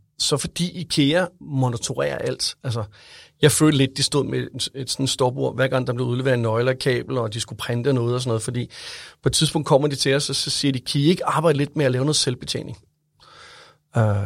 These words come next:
og s-, og så satte vi en skærm op, og så kunne kunderne betjene sig selv, så de ikke skulle bruge ressourcer på det. Og det var der, det gik op for mig,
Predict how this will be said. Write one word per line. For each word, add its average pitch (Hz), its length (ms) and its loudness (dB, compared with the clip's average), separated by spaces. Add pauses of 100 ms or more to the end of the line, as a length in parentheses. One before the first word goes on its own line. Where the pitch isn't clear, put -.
(380)
og 104 120 -6
s-, - 60 -6
og - 120 -6
så - 140 0
satte 127 280 4
vi 123 100 0
en 113 100 -2
skærm 120 340 -2
op, 113 180 -4
og 120 60 -6
så 131 100 -6
kunne 127 120 -4
kunderne 127 320 -2
betjene 120 300 -2
sig 120 120 -4
selv, 131 280 0
så 127 140 -4
de 165 200 -4
ikke 151 120 0
skulle - 180 -12
bruge 117 240 -4
ressourcer 117 380 -4
på 117 220 -8
det. 127 100 -8 (600)
Og - 140 0
det 165 40 6
var 151 60 8
der, 190 220 4
det 185 100 0
gik 165 200 -2
op 156 140 4
for 143 200 2
mig, 160 160 0